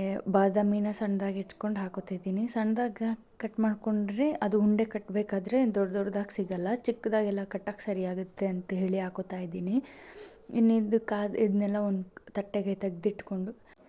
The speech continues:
ಇದನ್ನ ನಾನು ಎರಡು ಕಪ್ ಆಗುವಷ್ಟು ರವೆನ ಹಾಕೋತಾ ಇದ್ದೀನಿ ಅದೇ ತುಪ್ಪಕ್ಕೇನೆ. ಅದನ್ನ ನೀಟಾಗಿ ಕೈ ಆಡಿಸ್ಕೋತಾ ಲೋ ಫ್ಲೇಮ್‌ನಲ್ಲೇ ಮಾಡ್ಕೋಬೇಕಾಗುತ್ತೆ ಇದನ್ನ, ಇಲ್ಲಾಂದ್ರೆ ಒಂಥರ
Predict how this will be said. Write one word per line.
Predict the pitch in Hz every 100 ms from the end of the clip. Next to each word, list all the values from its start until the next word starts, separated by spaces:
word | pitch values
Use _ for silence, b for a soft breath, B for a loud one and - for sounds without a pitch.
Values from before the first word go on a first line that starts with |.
| B B B B B - -
ಇದನ್ನ | 233 220 220
ನಾನು | 220 214 262
ಎರಡು | 254 226 214 233
ಕಪ್ | 254 220 -
ಆಗುವಷ್ಟು | 220 208 208 208 - 269
ರವೆನ | 214 202 214 220
ಹಾಕೋತಾ | 208 196 208 202 202
ಇದ್ದೀನಿ | 190 196 208
ಅದೇ | 233 185 202
ತುಪ್ಪಕ್ಕೇನೆ. | 202 202 - 202 196 - 185 190 277 B B B B B B
ಅದನ್ನ | 220 208 220 220
ನೀಟಾಗಿ | 214 214 214 208 233 214 262
ಕೈ | 233 208
ಆಡಿಸ್ಕೋತಾ | 202 196 - 208 202 240 254 233 208 196 -
ಲೋ | 214 220 254
ಫ್ಲೇಮ್‌ನಲ್ಲೇ | - 226 220 214 214 240 277
ಮಾಡ್ಕೋಬೇಕಾಗುತ್ತೆ | 233 196 196 - 196 196 196 190 190 190
ಇದನ್ನ, | 185 185 190 196 233
ಇಲ್ಲಾಂದ್ರೆ | 214 202 196 196
ಒಂಥರ | 202 196 185 190